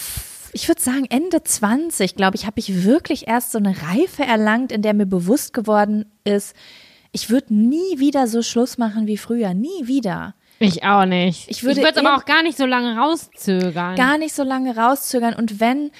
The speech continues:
Speaker 1: wirklich sich hinsetzen und reden und erklären und dem anderen auch noch mal die Chance geben, seine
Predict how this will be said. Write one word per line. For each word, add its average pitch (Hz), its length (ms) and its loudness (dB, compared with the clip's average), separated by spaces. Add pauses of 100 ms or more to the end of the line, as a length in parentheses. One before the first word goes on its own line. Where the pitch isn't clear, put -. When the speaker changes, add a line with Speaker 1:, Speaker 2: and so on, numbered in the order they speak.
(120)
Speaker 1:
wirklich 254 400 0
sich - 320 -10 (180)
hinsetzen 226 1040 -2
und 214 220 -2
reden 214 680 2
und 202 260 0
erklären 220 800 2
und 196 180 0
dem 220 160 2
anderen 233 340 0
auch 220 140 -6
noch 233 120 0
mal 220 160 0
die 226 100 0
Chance 226 440 0
geben, 220 240 0
seine 208 260 0